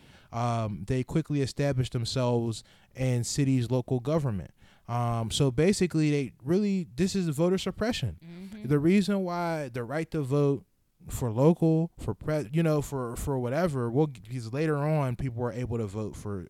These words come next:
Speaker 2: for president. Um, that came in some voter rights acts, but it was done to make sure that black people who were in D C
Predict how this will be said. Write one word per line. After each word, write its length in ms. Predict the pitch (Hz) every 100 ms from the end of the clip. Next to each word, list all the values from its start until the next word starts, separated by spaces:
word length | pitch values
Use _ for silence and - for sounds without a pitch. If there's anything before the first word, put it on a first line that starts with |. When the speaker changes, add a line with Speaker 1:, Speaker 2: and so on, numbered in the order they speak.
| -
Speaker 2:
for 200 | - 104
president. 540 | 135 135 104 95 - _ - _ -
Um, 260 | 113 110
that 120 | 113 120
came 180 | 131 117
in 60 |
some 200 | - 107
voter 320 | 95 135 135
rights 440 | 110 104 80 - - _ _
acts, 420 | 98 104 - - - _ _
but 320 | - 123 120 - _ -
it 140 | 156
was 240 | 151 147 123
done 560 | 110 170 220 180 190 - - _
to 120 | - 165
make 200 | 170 165
sure 280 | - 170
that 380 | 165 151 - -
black 260 | 131 151 185
people 340 | 180 165 151
who 100 | 156
were 160 | 156 147
in 100 | 131
D 240 | 117 151
C 540 | 180 - 214 202 143